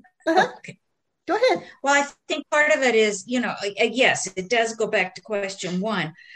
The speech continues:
Speaker 2: but the thing is, is the, the, their intention, uh, you know, the people's intention to continue was, um, and so f-, was, and to do, to do whatever they were doing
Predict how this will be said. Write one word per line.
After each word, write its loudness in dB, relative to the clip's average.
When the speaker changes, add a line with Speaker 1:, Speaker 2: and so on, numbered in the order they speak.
Speaker 2:
but 0
the 2
thing 2
is, 0
is -4
the, -4
the, -6
their 4
intention, -2
uh, 0
you -2
know, 0
the -6
people's -6
intention -4
to -6
continue -2
was, 4
um, -2
and -2
so 0
f-, -12
was, 2
and -4
to -4
do, 0
to -6
do -2
whatever 4
they 2
were -4
doing -4